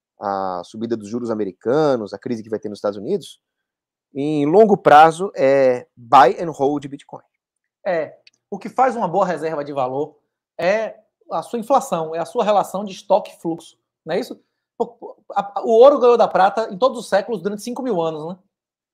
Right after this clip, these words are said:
Speaker 2: Todos os séculos, cinquenta séculos seguidos, o ouro ganhou da prata. A, tem, existe na humanidade dezesseis a dezoito vezes mais prata do que o ouro, e vale oitenta, noventa vezes menos e já chegou a cento e vinte vezes menos. É, o que faz um,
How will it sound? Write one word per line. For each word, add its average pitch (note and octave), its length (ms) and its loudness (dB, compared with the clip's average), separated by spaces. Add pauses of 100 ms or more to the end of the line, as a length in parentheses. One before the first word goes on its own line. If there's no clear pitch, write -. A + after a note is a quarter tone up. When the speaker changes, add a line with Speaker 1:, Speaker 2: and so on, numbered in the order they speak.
Speaker 2:
Todos B3 200 -4
os A3 100 -14
séculos, F3 320 -6
cinquenta A#3 360 -6
séculos E3+ 360 -8
seguidos, D3+ 280 -14
o F#3 60 -6
ouro G#3 120 -4
ganhou F#3+ 160 -6
da F#3 100 -2
prata. C3+ 420 -6 (1700)
A, F3+ 80 0
tem, G3 600 -6
existe A3 400 -4
na G3 120 -2
humanidade D3 600 -2
dezesseis G3 440 -4
a B3 60 2
dezoito G3 300 -4
vezes E3 220 -4
mais E3 200 -8
prata E3 260 -2
do F#3 80 -8
que A#3+ 100 -6
o F#3+ 100 0
ouro, D#3 320 0
e F3+ 260 -6 (160)
vale F#3 540 0
oitenta, G#3 420 0 (720)
noventa F3+ 340 -2
vezes E3 280 -6
menos F#3+ 260 -6
e F3+ 40 -8
já F#3+ 100 -6
chegou G3 200 -4
a - 20 2
cento A3 200 -8
e G3+ 40 -8
vinte F#3+ 200 -8
vezes D#3+ 300 -6
menos. C#3 320 -16 (500)
É, F3 120 -6
o G3+ 80 -4
que D#4 140 -2
faz F#3+ 360 4
um, C#3+ 220 -10